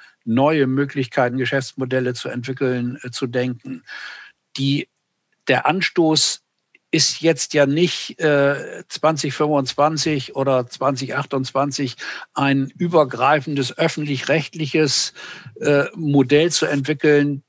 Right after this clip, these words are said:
das alle bisherigen, äh, Player unter einem Dach versammelt, sondern, äh, die Überlegung ist, einen Anstoß dafür zu geben, projekthaft in gemeinsamen Projekten, die dann, äh,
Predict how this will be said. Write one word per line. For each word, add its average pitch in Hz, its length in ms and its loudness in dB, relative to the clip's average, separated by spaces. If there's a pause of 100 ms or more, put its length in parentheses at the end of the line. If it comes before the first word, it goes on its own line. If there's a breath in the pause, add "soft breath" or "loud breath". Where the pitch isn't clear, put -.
(160)
das - 320 0
alle 151 220 4
bisherigen, 143 800 0
äh, 139 480 0 (380)
Player 147 320 2
unter 135 280 0
einem 120 260 0
Dach 147 200 0
versammelt, 113 720 -2 (260 loud breath)
sondern, 135 800 2
äh, 139 120 -6
die 139 200 -6
Überlegung 143 920 0
ist, - 500 -2
einen 127 160 0
Anstoß 160 460 -4
dafür 151 280 -2
zu - 160 -6
geben, 139 380 0 (460 loud breath)
projekthaft 143 920 2 (100)
in 185 260 2
gemeinsamen 156 960 2
Projekten, 160 1040 -2
die 160 480 -4 (180)
dann, 175 480 0 (220)
äh, 156 200 0